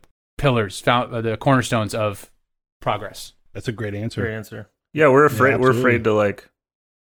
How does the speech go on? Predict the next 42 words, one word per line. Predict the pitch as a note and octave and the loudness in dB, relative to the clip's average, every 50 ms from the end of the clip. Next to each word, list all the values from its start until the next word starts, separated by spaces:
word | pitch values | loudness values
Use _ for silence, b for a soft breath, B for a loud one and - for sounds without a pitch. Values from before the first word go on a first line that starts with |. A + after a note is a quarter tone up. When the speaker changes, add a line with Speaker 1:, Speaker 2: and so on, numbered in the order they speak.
| _ _ | _ _
Speaker 3:
get | - A#2 G#2 | -4 -2 0
out | G#2+ G#2 G#2 | 2 2 0
of | G2+ | 0
the | G#2 | -2
comfort | - - A#2 A2 - - G#2+ G2 | -4 -6 -10 -10 -10 -12 -12 -12
zone, | G2+ F#2 F2+ F#2 F#2 | -10 -10 -10 -10 -10
right? | F#2 F#2+ G2 F#2+ - _ | -10 -10 -12 -12 -14 _
Of | - G2+ F#2 | -16 -16 -14
just, | G2 G2 - - - | -12 -14 -12 -12 -12
like, | G2 F#2+ F#2 - - _ _ _ _ _ _ _ _ _ _ _ _ _ _ | -12 -12 -12 -14 -20 _ _ _ _ _ _ _ _ _ _ _ _ _ _
it's | - G#2+ - - | -14 -14 -8 -6
like | G#2 G2+ F#2+ - | -6 -6 -4 -4
we're | G#2+ G#2+ | -4 -6
afraid | G2+ - - G#2+ G2+ F#2+ F#2+ | -4 -4 -4 -4 -4 -4 -6
to | G2+ F#2+ | -8 -10
sound | - - G2+ G2 G2 G2 | -8 -8 -8 -8 -8 -8
bad, | F#2+ F#2 F#2 F2+ | -6 -6 -6 -6
or | F#2 F#2 F2+ | -8 -8 -10
we're | F#2 F#2+ | -10 -10
afraid | - - - G2 F#2+ F#2 | -10 -10 -10 -10 -10 -10
to | - G2 F#2+ F2+ - - _ _ | -8 -8 -8 -8 -10 -14 _ _
not | A2+ A2 G2 F#2 F#2 - | -12 -10 -8 -8 -8 -10
tell | - - G#2 | -10 -8 -8
ourselves | F#2+ G2 F#2+ - G2+ F#2+ F#2 F#2+ - | -6 -8 -8 -8 -8 -10 -10 -10 -12
we're, | G2 F#2+ F#2+ F#2 F2+ - - | -12 -10 -10 -10 -10 -10 -12
we're | G2+ G2 F#2+ | -14 -14 -12
good, | F#2+ G2+ G2+ F#2+ F2+ - | -8 -8 -8 -8 -8 -10
so | - - F#2 | -14 -14 -12
we | F#2 F2+ F2 F2 - _ _ _ _ _ _ _ _ _ - - | -12 -12 -14 -14 -16 _ _ _ _ _ _ _ _ _ -10 -8
self-sabotage | G2+ F#2+ - - - - F#2 F#2+ F#2+ F2+ - G2 F#2 F#2 F2+ F#2 | -8 -8 -8 -10 -10 -8 -6 -6 -8 -8 -8 -8 -8 -8 -8 -10
and | G2 F2+ | -12 -12
don't | F2 F2+ F2 | -12 -12 -12
even | E2+ F2 F2 | -12 -12 -12
try, | - - - - F#2+ F2+ F#2 F2+ F2 F2+ | -14 -14 -12 -10 -8 -6 -4 -6 -6 -8
so | F2+ - - - F#2 F2+ F2 - _ _ _ _ _ _ - | -10 -14 -14 -14 -14 -14 -16 -18 _ _ _ _ _ _ -12
we | G#2+ G#2+ | -10 -6
don't | A2 | -6
Speaker 1:
Yeah. | A2 | -6
Speaker 3:
have | F#2 F2 - | -6 -8 -10
to | F#2+ F#2 | -10 -8
risk, | F2+ F#2+ F#2+ F#2 - - - - | -6 -6 -6 -6 -6 -10 -12 -10
like, | G2+ F#2 F2+ - - _ | -10 -10 -10 -12 -16 _